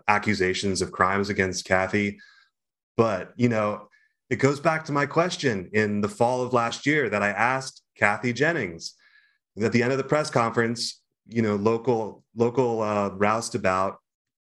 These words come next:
I was, like, live streaming her press, the indictment press conference, and I just shouted out a question, "Do any of these crimes pertain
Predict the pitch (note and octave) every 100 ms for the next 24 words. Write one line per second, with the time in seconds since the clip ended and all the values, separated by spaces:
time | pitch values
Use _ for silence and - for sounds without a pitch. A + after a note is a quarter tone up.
0 | _ - G#2+ A2+ G#2+ G2+ G2+ A#2 B2 -
1 | A#2 A2 G2+ G2 G2 F#2+ G#2+ A#2+ - G2+
2 | G#2 B2 C3+ F#2+ F2+ E2 - E2+ E2 F2+
3 | F2+ - - _ _ _ _ G#2 G2+ G2+
4 | - A2+ A2+ G#2+ G2 C3 C#3 C#3 G#2 G2+
5 | G#2 G#2+ A#2 A#2 A2+ - B2 C3 B2+ -
6 | G2+ - G#2 G#2+ A#2+ B2